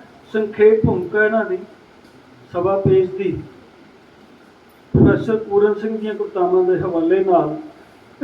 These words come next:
ਸਾਰੀ ਜੇ ਤੁਸੀਂ ਕਿਤਾਬ ਪੜ੍ਹੋ ਤਾਂ ਉਹਦੇ 'ਚ ਭੂਮਿਕਾ ਦੇ ਨਾਲ ਤੇ ਸਿਰਲੇਖ ਦੇ ਨਾਲ ਇਹ ਗੱਲ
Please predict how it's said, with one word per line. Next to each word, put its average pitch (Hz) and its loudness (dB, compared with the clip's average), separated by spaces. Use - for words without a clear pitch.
ਸਾਰੀ 226 4
ਜੇ 254 -2
ਤੁਸੀਂ 254 -8
ਕਿਤਾਬ 196 -4
ਪੜ੍ਹੋ 185 2
ਤਾਂ 220 0
ਉਹਦੇ 226 0
'ਚ 233 -6
ਭੂਮਿਕਾ 208 -2
ਦੇ 226 0
ਨਾਲ 220 0
ਤੇ 226 -2
ਸਿਰਲੇਖ 208 2
ਦੇ 214 2
ਨਾਲ 175 0
ਇਹ 311 -10
ਗੱਲ 214 2